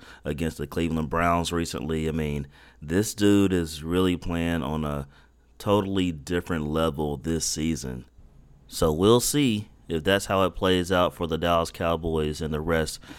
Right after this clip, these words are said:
of the N F C East division. For the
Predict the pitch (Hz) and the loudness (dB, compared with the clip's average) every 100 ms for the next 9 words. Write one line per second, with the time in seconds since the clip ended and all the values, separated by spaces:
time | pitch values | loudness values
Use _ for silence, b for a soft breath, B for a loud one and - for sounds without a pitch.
0 | B - 82 80 - 120 117 - 82 76 | B -2 0 0 0 0 -2 -2 -6 -6
1 | 78 76 - 71 69 78 64 60 - - | -6 -6 -6 -6 -4 -4 -4 -10 -16 -20
2 | - - - - - 110 101 87 | -20 -20 -20 -20 -4 2 2 2